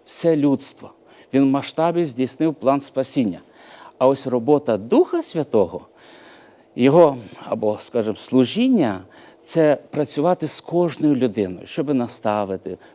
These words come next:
втішити, щоб нагадати все те, що вчив Христос, підготувати людину безпосередньо, е, до, е,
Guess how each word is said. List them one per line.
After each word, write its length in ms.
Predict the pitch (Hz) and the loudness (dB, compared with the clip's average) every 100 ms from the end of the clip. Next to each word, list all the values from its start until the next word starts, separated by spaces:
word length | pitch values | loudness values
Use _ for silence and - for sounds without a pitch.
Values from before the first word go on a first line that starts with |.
| - | -20
втішити, 840 | - 117 127 113 107 92 95 95 - - - - | -6 0 0 0 -6 -6 -6 -6 -10 -20 -20 -8
щоб 200 | - 147 | -4 -2
нагадати 680 | 165 165 160 131 147 147 135 | -2 0 0 0 0 0 -2
все 240 | - 139 | -2 -2
те, 200 | 131 175 | 0 -2
що 180 | - 139 | -2 -4
вчив 280 | 117 - 147 | -4 -6 -8
Христос, 800 | - 139 135 - 117 90 - - _ - - | -8 -10 -10 -6 -6 -6 -10 -20 _ -20 -8
підготувати 680 | - 120 110 - 101 170 135 | -2 -2 -2 -4 -2 -2 -2
людину 400 | 101 92 143 147 | -6 -4 -2 -2
безпосередньо, 1200 | 104 165 170 - 135 113 117 131 110 - 117 113 - - - | -2 -4 -6 -10 -8 -4 -4 -4 -8 -6 -6 -6 -12 -20 -6
е, 220 | 107 98 | -2 -2
до, 340 | 92 107 107 101 - - - _ _ _ - | -2 0 2 0 -8 -20 -20 _ _ _ -12
е, 180 | - | -12